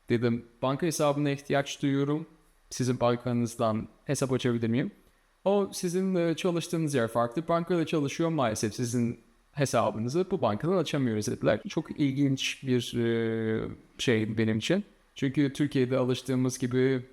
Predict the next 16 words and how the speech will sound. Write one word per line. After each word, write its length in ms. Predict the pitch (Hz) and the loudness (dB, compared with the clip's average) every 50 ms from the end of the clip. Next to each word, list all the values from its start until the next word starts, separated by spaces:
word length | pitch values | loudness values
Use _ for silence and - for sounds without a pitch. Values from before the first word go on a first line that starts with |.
| - - | -6 -4
istediğimiz 440 | 131 - - 117 123 127 131 - | -2 0 0 2 2 0 0 2
bankadan 480 | - 117 117 120 123 117 123 120 120 120 | 2 2 2 2 0 0 0 0 0 -2
hesap 260 | 127 123 - 135 - | -2 -4 -4 -2 -2
açabiliyorsunuz 600 | 120 - 123 120 117 120 123 123 - 160 151 131 143 | -2 -2 -2 -2 0 0 -2 0 0 -2 -2 -2 -2
ve 120 | 135 131 | -2 0
bu 160 | 131 123 123 | 0 2 2
hesap 480 | 120 117 - - 127 123 - - - - - - _ _ _ - | 0 0 0 -2 -2 -2 -4 -8 -20 -20 -20 -20 _ _ _ -2
açma 380 | 117 117 - - - 139 123 | 0 0 0 0 -2 0 2
işlemleri 720 | 120 113 - - 127 117 107 110 110 113 120 139 160 180 202 208 - | 2 0 0 -2 -2 -2 0 0 0 0 0 0 0 0 -2 -4 -6
çok 280 | - - 190 170 - - | -4 -2 -2 -2 -2 -4
kısa 200 | - - 170 151 | -4 -2 -2 0
sürüyor. 440 | - - 120 110 113 127 151 - - - - - - | 0 0 0 0 0 0 0 0 -2 -6 -16 -8 -4
Fakat 300 | 143 135 143 127 107 - | -2 0 0 0 -2 0
Danimarka'da 560 | 123 120 123 131 135 131 127 135 123 131 131 | -2 0 0 2 0 0 0 0 -2 -2 -2
bu 220 | 135 131 127 123 - | -2 -4 -4 -2 0
pek 220 | - 120 110 - | 0 0 0 -2